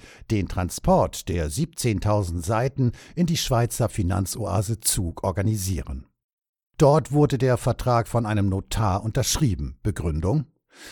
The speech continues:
In der Schweiz gehe es schneller und unbürokratischer.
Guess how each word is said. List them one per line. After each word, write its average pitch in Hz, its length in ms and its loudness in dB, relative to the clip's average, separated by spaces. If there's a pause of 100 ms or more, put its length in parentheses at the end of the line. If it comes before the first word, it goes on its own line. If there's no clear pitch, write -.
(140)
In 170 160 2
der 147 140 2
Schweiz - 580 -2
gehe 139 280 2
es 120 240 -2
schneller 123 480 2
und 120 240 0
unbürokratischer. 80 1160 -2